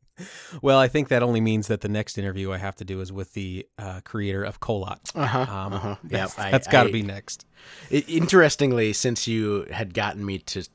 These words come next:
Speaker 2: try Kolot, I've listened to, like, three different podcasts that talk about the, the actual event that Kolot is based on,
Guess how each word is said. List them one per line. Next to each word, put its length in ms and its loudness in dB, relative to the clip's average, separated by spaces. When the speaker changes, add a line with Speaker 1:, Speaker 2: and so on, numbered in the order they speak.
Speaker 2:
try 400 0
Kolot, 640 -4
I've 320 -8
listened 320 -4
to, 100 -8
like, 160 -6
three 220 -8
different 320 -6
podcasts 640 -6
that 160 -10
talk 380 -8
about 380 -8
the, 340 -6
the 280 -4
actual 360 -8
event 440 -8
that 260 -10
Kolot 420 -6
is 200 -10
based 360 -8
on, 300 -6